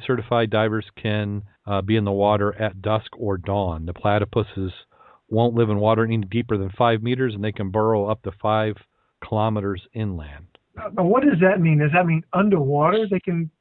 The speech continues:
Speaker 2: go that far?
Speaker 1: I don't know if they mean burrow or they just mean they might go upstream. Burrow up to five kilometers. Yeah, that would seem crazy, wouldn't it? That they, well, see, th-, they're kind of like a,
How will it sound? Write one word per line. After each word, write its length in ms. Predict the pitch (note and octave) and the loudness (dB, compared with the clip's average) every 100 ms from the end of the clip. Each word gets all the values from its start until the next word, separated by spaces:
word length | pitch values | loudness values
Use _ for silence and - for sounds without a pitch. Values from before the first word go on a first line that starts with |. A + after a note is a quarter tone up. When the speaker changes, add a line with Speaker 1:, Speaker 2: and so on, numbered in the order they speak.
| - | -6
Speaker 2:
go 280 | E3+ D#3+ - _ | -4 -4 -8 _
that 200 | D#3+ F3+ - | -2 -2 0
far? 400 | E3+ G#3+ A#3+ A3 _ _ _ _ _ _ _ _ _ _ _ _ _ F#3 | 0 0 -6 -12 _ _ _ _ _ _ _ _ _ _ _ _ _ 0
Speaker 1:
I 40 | |
don't 100 | A3+ | 4
know 60 | F#3 | 4
if 80 | C#3+ | 4
they 100 | C#3+ | 4
mean 260 | C#3 A2+ F#2 | 4 2 2
burrow 300 | A#2 D3 E3 | 4 6 6
or 140 | A2+ | 4
they 160 | A2 A#2 | 4 0
just 160 | A2+ | -2
mean 140 | A#2+ A2+ | -4 -2
they 120 | A2 | 0
might 260 | A2 G#2+ | 0 -2
go 200 | G#2 G#2 | -2 0
upstream. 800 | G#2+ G#2 - - G#2+ G#2+ E2+ D#2 _ _ | 0 -4 -10 -10 -6 -4 -6 -12 _ _
Burrow 220 | G#2 A2+ | -6 -4
up 80 | F#2+ | -6
to 80 | E2 - | -12 -12
five 240 | G2 A2+ A2+ | -6 -6 -6
kilometers. 480 | - F#2+ G#2 G2+ F2+ - - - | -10 -6 -4 -4 -6 -12 -20 -2
Yeah, 120 | C3 | 2
that 100 | C#3 | 4
would 120 | A#3+ - | 4 4
seem 140 | D3+ A2 | 0 0
crazy, 420 | - B2+ D3+ G2 | 0 2 2 -2
wouldn't 300 | F2+ G#2 C3+ | -2 -2 -2
it? 100 | C#3+ | -4
That 140 | G#2+ G2+ | -4 -4
they, 280 | G#2 G#2 G2+ - _ _ _ | -4 -4 -6 -14 _ _ _
well, 100 | C#3+ | 0
see, 140 | D#3+ G3 | 2 2
th-, 140 | - | 0
they're 180 | C#3 G#3 | 0 0
kind 300 | - A3 G#3 | 2 0 0
of 80 | A2+ | 2
like 260 | B2 A#2+ G#2 | 0 0 -2
a, 220 | G2 | -4